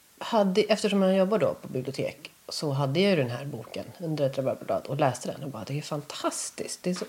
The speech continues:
otroligt fina texter." Och då så tänkte jag, "Men det här vill jag göra musik till." Och då kontaktade jag henne.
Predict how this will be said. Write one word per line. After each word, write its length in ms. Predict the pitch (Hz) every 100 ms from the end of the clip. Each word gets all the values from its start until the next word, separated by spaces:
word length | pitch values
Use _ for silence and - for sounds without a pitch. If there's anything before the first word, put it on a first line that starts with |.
| -
otroligt 680 | - - 302 311 175 139 123
fina 340 | 139 131 117 -
texter." 520 | - 135 - 143 80 - - - - - - _ - _ _
Och 120 | 196
då 220 | 175 226
så 140 | 254 233
tänkte 340 | 196 165 -
jag, 100 | 170
"Men 120 | 147
det 60 | 185 -
här 240 | 330 277
vill 140 | 147
jag 120 | 139 113
göra 200 | - -
musik 400 | 101 90 85 -
till." 220 | - -
Och 80 | 170
då 80 | 175
kontaktade 520 | 214 202 254 - 151
jag 60 | 123
henne. 360 | 127 - -